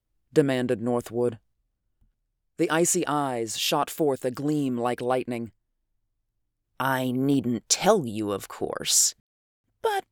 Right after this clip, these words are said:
I may as well let you suffer over the knowledge." He curled his lips with superb scorn. "I have one human weakness. I want Athalia."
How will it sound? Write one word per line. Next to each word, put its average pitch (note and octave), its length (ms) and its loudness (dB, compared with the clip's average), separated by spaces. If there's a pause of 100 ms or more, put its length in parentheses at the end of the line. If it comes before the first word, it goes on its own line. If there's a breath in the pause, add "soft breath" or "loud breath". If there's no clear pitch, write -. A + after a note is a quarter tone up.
I C#4 220 2
may B3 280 6
as F3 180 2
well F3 220 2
let D3+ 260 2
you C3+ 100 -2
suffer - 840 4
over B2+ 240 -2
the B2 120 -2
knowledge." C3 840 2 (840)
He D#3+ 160 0
curled D3+ 440 4
his B2+ 200 -2
lips - 460 0
with C3 140 -4
superb B2 720 0
scorn. A2+ 600 -2 (1120)
"I F#3+ 300 4
have C#3+ 380 -2
one D#3 720 2
human D3 600 0
weakness. - 720 -4 (680 soft breath)
I E3+ 200 8
want C#3 340 2
Athalia." C3+ 680 2